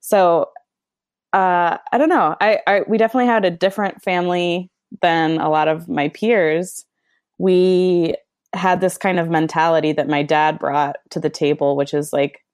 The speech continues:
schooling is a, is a necessary and you will get straight A's no matter what because you're capable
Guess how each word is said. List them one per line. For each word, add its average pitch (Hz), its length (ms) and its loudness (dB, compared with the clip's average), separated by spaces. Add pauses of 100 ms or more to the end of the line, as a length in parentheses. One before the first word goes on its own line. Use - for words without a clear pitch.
(440)
schooling 175 680 0
is 160 260 0
a, 156 300 2 (260)
is 170 160 0
a 170 60 2
necessary 220 920 2
and 160 380 0
you 170 160 2
will 165 160 2
get 160 220 0
straight 165 320 0
A's 160 280 2
no 165 100 -2
matter 151 280 2
what 147 240 0
because 151 320 -4
you're 147 80 -2
capable 202 800 -2